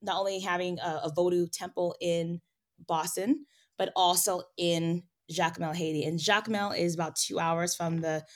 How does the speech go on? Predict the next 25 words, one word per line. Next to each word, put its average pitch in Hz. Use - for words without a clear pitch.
from 175
Port-au-Prince, 202
which 180
is 175
the 165
capital. 202
So 190
I 190
wanna 202
make 202
sure 190
that 170
we 180
know, 175
like, 175
the 165
geographic 165
spaces 151
in 151
which 147
we're, 147
which 151
we're 147
aligning 151
in. 147